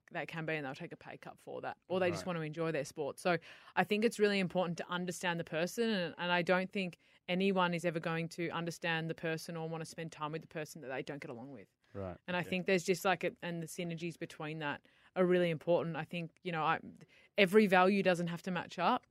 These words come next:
Speaker 1: but I think the people that, you know, you've gotta have some values that match up and you've gotta have some common ground in what you're doing,
Speaker 2: Mm.
Speaker 1: um, or some understanding across both parties. 'Cause I think at the end of the day, I just wanna get the best out of the athlete for the athlete's sake. I don't,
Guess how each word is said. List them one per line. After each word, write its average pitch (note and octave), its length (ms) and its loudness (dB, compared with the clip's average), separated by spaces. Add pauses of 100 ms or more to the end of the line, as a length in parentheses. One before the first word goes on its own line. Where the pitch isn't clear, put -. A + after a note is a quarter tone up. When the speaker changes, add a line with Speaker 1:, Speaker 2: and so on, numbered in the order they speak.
(120)
Speaker 1:
but F3 260 6
I E3+ 100 -4
think E3 340 -10
the F3 140 -4 (100)
people F3+ 320 -4
that, E3 240 -2 (300)
you F#3 80 -4
know, F3 80 -2
you've F3 240 -4
gotta F3+ 200 6
have F3 180 4
some D#3 240 -2
values D3+ 340 0
that - 100 -8
match - 240 -8
up D3+ 160 0
and F3 100 -4
you've D#3+ 100 -10
gotta E3 180 2
have D#3+ 160 -2
some D#3+ 260 -4
common D#3+ 340 -4
ground D3 300 -2
in D3+ 80 -6
what D3 160 -8
you're D#3+ 80 -10
doing, F3 460 0 (120)
Speaker 2:
Mm. G#2+ 240 -8
Speaker 1:
um, D#3+ 280 0
or D3+ 180 2
some E3+ 180 -4
understanding D3 640 -6
across D3 240 -14
both B2 240 -10
parties. C#3 360 -6
'Cause E3 360 -8
I E3+ 80 -8
think F3+ 380 -8 (360)
at F3 60 -8
the F#3 80 -4
end F3+ 100 -2
of F3+ 60 2
the F3 60 2
day, D#3+ 40 4
I D#3+ 140 6
just E3 120 -4
wanna F3+ 160 0
get C#3+ 120 -2
the E3 60 -2
best D3+ 220 -4
out D#3+ 200 4
of D3 80 -6
the D#3 100 -2
athlete D3+ 380 -2
for E3 200 -4
the D3+ 120 -2
athlete's D3+ 420 -4
sake. G3+ 380 2
I D#3 100 4
don't, E3 220 0